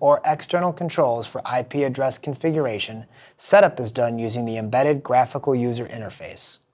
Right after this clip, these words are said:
Use the Shure Web Device Discovery application to find Shure devices and view their I P addresses. Note that the charging stations do not have a user interface.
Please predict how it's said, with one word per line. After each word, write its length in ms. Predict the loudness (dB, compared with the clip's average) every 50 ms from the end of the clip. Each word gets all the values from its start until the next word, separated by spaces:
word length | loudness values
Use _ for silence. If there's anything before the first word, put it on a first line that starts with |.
| _ _ _ _ _ _ _ _ _ _ _
Use 340 | 0 4 4 4 4 2 2
the 100 | 0 0
Shure 300 | 0 2 4 4 4 4
Web 300 | 4 4 2 2 2 0
Device 400 | -2 0 0 0 0 0 -2 -2
Discovery 560 | -4 -6 -4 2 4 4 4 4 2 -2 -4
application 720 | -4 -6 -6 -8 -8 -12 -12 -10 -10 -8 -8 -10 -10 -12 -14 -16 -20 -20 _ _ -14
to 80 | -12
find 360 | -6 -2 0 2 2 2 2
Shure 240 | 0 0 2 2 4
devices 680 | 4 4 2 2 2 2 0 0 -2 -2 -2 -4 -4 -6 -10 -20 _
and 240 | -8 -6 -4 -2 0
view 180 | 2 2 4 4
their 220 | 4 4 2 2
I 160 | 0 -2 -2
P 220 | -4 -4 -4 -4 -4
addresses. 680 | -4 -6 -6 -8 -8 -8 -10 -12 -10 -10 -12 -12 -12 _ _ _ _ _ _ _ _ _ _
Note 300 | 0 4 4 4 4 4
that 160 | 2 0 0
the 80 | 0 -2
charging 460 | -2 0 4 6 6 6 4 2 -2
stations 480 | -2 -4 -4 -4 -4 -4 -4 -6 -6 -6
do 160 | -6 -6 -6
not 280 | -4 -2 -2 -2 -2
have 440 | -2 0 2 4 4 4 2 -2 -6 -8
a 60 | -8
user 380 | -6 -4 -4 -4 -4 -4 -6 -8
interface. 720 | -8 -10 -10 -10 -12 -12 -14 -16 -12 -10 -8 -8 -8 -10